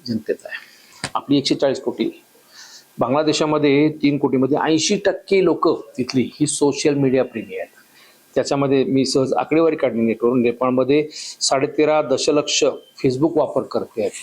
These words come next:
दहा पॉइंट पंच्याऐंशी दशलक्ष मेसेंजर वापरतात, तीन पॉइंट सहा दशलक्ष Instagram वापरतात, एक पॉइंट पाच दशलक्ष LinkedIn वापरतात आणि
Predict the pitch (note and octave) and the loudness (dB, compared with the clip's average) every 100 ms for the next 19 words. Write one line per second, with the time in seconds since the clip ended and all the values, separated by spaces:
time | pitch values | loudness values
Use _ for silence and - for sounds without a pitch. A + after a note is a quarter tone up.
0 | - - - - - B2 B2+ C#3+ D3 D3+ | -12 -10 -12 -14 -4 0 0 0 0 0
1 | D3 C#3 B2+ - D3 D3 - D3+ C#3+ B2+ | 0 0 0 -2 -2 -2 2 2 2 0
2 | - C3+ C3 - C#3 A#2 A2+ B2+ - D#3 | 2 0 0 0 -2 0 0 0 2 0
3 | D3+ D#3 C#3 A#2 G#2+ - - - _ _ | 2 2 2 0 -4 -8 -12 -16 _ _
4 | - _ - D3+ D3+ D3 C#3+ C#3+ - B2+ | -20 _ 0 0 2 0 0 0 -2 0
5 | C#3+ C3 B2+ C#3 C3+ - C#3+ C#3 B2 - | 0 0 0 0 0 0 -2 0 -4 -2
6 | D3+ C#3+ B2+ A2+ - - G2 - _ - | 0 2 0 -2 -4 -6 -6 -6 _ -20
7 | - _ D3+ D3+ D#3 D3 D3+ D#3+ - _ | -20 _ 0 2 0 0 0 -2 -6 _
8 | - D3 D3+ - C3+ - C#3+ C3+ C#3+ A#2+ | -2 0 0 -2 -2 0 0 0 0 0
9 | B2 D#3 D3 D#3 A#2+ G2+ - - - - | 2 2 2 2 0 -4 -12 -16 -18 -18
10 | _ _ - _ _ _ B2 | _ _ -20 _ _ _ -2